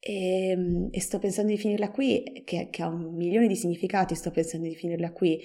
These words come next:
Che cosa sto pensando di finire? La mia vita, la mia relazione,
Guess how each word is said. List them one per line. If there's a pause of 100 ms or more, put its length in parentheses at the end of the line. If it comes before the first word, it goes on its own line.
(340)
Che
cosa
sto
pensando
di
finire?
La
mia
vita,
la
mia
relazione,